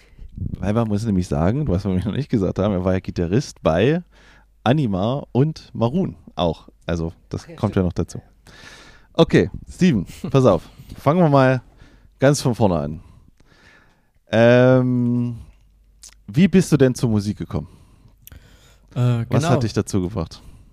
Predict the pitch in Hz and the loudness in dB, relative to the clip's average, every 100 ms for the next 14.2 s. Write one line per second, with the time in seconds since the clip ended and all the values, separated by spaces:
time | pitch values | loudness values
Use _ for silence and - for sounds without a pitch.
0 | - _ - - - 127 131 135 165 202 | -20 _ -20 -12 -4 -4 -2 -4 -6 -8
1 | 208 196 190 - 151 147 - _ - - | -6 -6 -6 -4 -4 -4 -12 _ -20 -20
2 | - - - 160 165 147 127 - 139 - | -20 -20 -8 -6 -2 -2 -4 -8 -8 -6
3 | - 208 - 151 151 143 131 160 143 135 | -4 -4 -2 -4 -4 -8 -8 -8 -6 -6
4 | - 160 170 139 147 - - 139 - - | -4 -4 -2 -4 -6 -8 -4 -4 -4 -12
5 | 127 135 131 156 - 131 139 139 147 147 | -6 -2 -2 -2 -4 -8 -8 -8 -8 -8
6 | 147 135 131 135 127 127 123 - - 160 | -10 -10 -8 -6 -4 -4 -6 -8 -2 -2
7 | 185 - 139 131 127 - - - 165 208 | -2 -4 -4 -4 -6 -8 -8 -2 0 0
8 | 208 - 151 - - 156 170 - 135 131 | -4 -14 -18 -16 -8 -6 -6 -4 -4 -4
9 | - - - 131 135 196 - - - - | -6 -8 -4 -2 0 -2 -6 -20 -20 -20
10 | - - 139 135 143 - 151 151 147 139 | -12 -2 0 0 -2 -2 0 0 -2 -2
11 | 143 160 143 151 160 - 147 196 139 - | -2 -2 -2 0 -2 -2 -6 -4 -6 -4
12 | 156 151 143 143 139 143 143 135 131 127 | -4 -4 -4 -4 -6 -4 -2 -2 0 0
13 | 123 135 135 143 123 135 135 123 135 139 | 0 -2 -4 -6 -2 -2 -2 -2 0 0
14 | 139 143 | 2 0